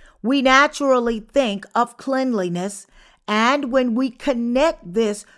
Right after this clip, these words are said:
to people's souls, we are reminded of someone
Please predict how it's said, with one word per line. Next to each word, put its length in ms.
to 140
people's 540
souls, 800
we 380
are 180
reminded 720
of 100
someone 640